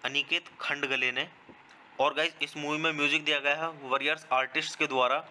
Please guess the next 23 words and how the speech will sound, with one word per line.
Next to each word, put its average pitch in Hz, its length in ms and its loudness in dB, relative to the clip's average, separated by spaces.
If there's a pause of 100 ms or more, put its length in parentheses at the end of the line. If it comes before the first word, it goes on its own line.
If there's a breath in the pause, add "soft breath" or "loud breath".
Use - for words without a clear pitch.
(680 loud breath)
तो 156 60 2
guys, 170 200 0
अगर 160 160 -2
हम 156 120 -6
बात 135 240 2
करें 151 200 0
इस 151 200 -4
movie 147 160 0
की 151 80 -2
production 135 420 0
company 131 380 -4
की, 160 140 -2 (180)
तो 139 60 -2
guys, 156 200 -2
इस 139 120 -2
movie 147 220 -2
की 156 80 2
production 147 420 0
company 151 320 -4
है 170 180 -4
Global 139 300 2
Filmi 143 360 -4
Entertainment। 127 600 -2